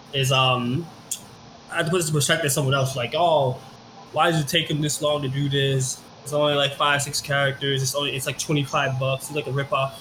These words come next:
compared to blah, blah, blah." I'm like, "Okay, you gotta remember, like, this, this is, like, these are not only I Ps, they also get the, um, rights to the, to their stages. They get the rights to their music."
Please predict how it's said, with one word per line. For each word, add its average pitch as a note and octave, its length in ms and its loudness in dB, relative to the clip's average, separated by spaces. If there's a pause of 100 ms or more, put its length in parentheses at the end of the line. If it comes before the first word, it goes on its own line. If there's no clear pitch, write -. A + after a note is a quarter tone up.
(140)
compared C#3 200 -6
to B2+ 60 -4
blah, C3 260 -6
blah, G2 140 -10
blah." B2+ 280 -2
I'm C3 120 -4
like, B2+ 180 -2
"Okay, C3+ 180 -4
you D3+ 100 2
gotta D#3+ 160 2
remember, C3+ 340 -2
like, B2 180 -6
this, G3 280 0
this F#3+ 180 -2
is, F3 120 0
like, C#3+ 300 0 (500)
these G3+ 180 2
are F#3 80 4
not E3 260 2
only E3+ 360 0
I C3+ 280 0
Ps, - 680 -4 (680)
they E3+ 80 2
also F#3 600 2 (360)
get D#3 260 -2
the, D3 180 0
um, C3 420 0
rights C#3+ 340 0
to D3 60 -4
the, B2 380 -2 (100)
to - 100 -4
their A#2 240 -2
stages. C3+ 840 0 (100)
They D3 60 -2
get C#3+ 160 0
the C3 100 2
rights C#3+ 280 0
to D3 60 -2
their C#3 160 2
music." C3 760 0